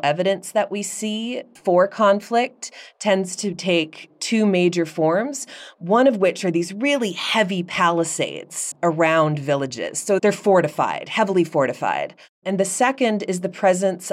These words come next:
of human remains bearing what we call in, in archaeological or forensic parlance, perimortem trauma. So people who, you know, met a violent end.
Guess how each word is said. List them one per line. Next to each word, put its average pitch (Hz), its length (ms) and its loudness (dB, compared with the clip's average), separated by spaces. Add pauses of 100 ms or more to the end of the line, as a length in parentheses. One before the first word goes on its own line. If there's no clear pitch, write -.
of 156 560 4 (280)
human 220 420 0
remains 175 680 2
bearing 160 720 2
what 151 280 2
we 170 120 2
call 170 280 2
in, 151 100 2
in 147 180 -2
archaeological 151 800 2
or 143 60 0
forensic 147 520 -2
parlance, 147 480 0
perimortem 185 720 2
trauma. 131 580 -2 (360)
So 185 140 -8
people 220 340 0
who, 190 240 0
you 180 100 2
know, 156 240 2
met 196 480 4
a 180 120 2
violent 156 500 2 (100)
end. - 600 -6